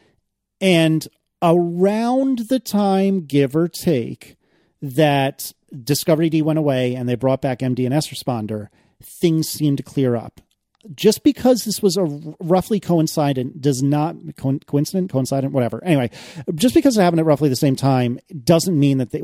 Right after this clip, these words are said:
that was actually the cause. I'm just saying it seemed like a similar time frame. So now I actually can AirPlay to my Apple T V no problem, and I, and I'm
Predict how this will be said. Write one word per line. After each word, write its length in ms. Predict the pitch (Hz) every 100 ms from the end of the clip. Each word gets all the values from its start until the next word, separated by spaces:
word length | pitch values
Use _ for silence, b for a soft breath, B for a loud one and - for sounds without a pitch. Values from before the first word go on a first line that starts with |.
| 151
that 220 | 131 127
was 160 | 151 123
actually 300 | 127 - 135
the 100 | 120
cause. 360 | 143 135 143 -
I'm 140 | 147
just 180 | 156 - -
saying 320 | 160 143 139
it 240 | 160 143
seemed 920 | - - - 160 151 139 131 127 123 - - - 151
like 160 | 127
a 60 | 117
similar 440 | - 139 120 117
time 360 | - 123 120 110
frame. 280 | - 131 131 b b b b
So 180 | - 175
now 680 | 151 190 285 233 117 110 120
I 200 | 170 151
actually 500 | 151 156 - 151 143
can 460 | 127 139 131 127 117
AirPlay 580 | - 160 147 - 139 127
to 80 |
my 140 | 123 123
Apple 200 | 120 -
T 140 | 127
V 160 | 120 120
no 140 | 117
problem, 420 | - 147 120 120
and 100 | 120
I, 100 | 117
and 220 | 117 - 123
I'm 380 | 120 120 135